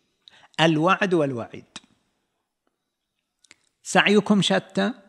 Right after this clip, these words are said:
ولكن اعلموا أن من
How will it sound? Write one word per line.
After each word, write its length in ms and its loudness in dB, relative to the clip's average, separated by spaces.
ولكن 560 2
اعلموا 500 0
أن 420 2
من 360 0